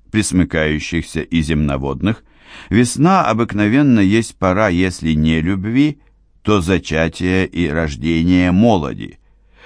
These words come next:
О рыбах нельзя сказать того же, но все-таки у большинства рыб период размножения совпадает с более благоприятным временем года. Так у нас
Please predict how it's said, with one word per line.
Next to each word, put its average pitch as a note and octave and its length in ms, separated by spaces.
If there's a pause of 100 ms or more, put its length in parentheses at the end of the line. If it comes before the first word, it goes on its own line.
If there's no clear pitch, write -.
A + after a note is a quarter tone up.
(140)
О G#2 160
рыбах F#3+ 340
нельзя G#2 420
сказать F2 520
того C2 340
же, C2 220 (460)
но G2 160
все-таки G#2+ 460
у F#2 60
большинства D#2+ 800
рыб E2 320 (380)
период G2 440
размножения E2+ 720
совпадает D2+ 640
с C2+ 60
более D#2+ 400
благоприятным D2 840
временем D2+ 560
года. G#1 380 (600)
Так F#2 340
у F2 120
нас D#2+ 480